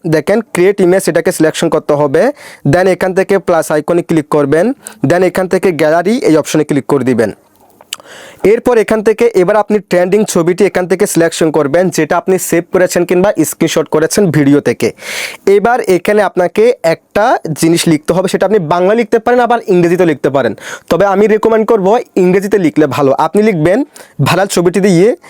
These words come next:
"Give me a prompt so that I can create same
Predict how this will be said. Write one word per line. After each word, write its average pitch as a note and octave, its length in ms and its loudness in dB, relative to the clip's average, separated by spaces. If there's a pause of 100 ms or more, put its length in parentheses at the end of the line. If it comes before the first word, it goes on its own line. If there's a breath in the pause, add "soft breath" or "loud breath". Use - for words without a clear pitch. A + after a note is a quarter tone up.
(240 loud breath)
"Give E3+ 380 0 (120)
me B3 80 2 (100)
a F3+ 120 2 (180)
prompt F#3+ 340 0 (280)
so F#3+ 180 2
that F3+ 260 0 (120)
I E3 180 0 (100)
can F#3+ 120 2 (140)
create F#3 260 0 (200)
same G3+ 180 2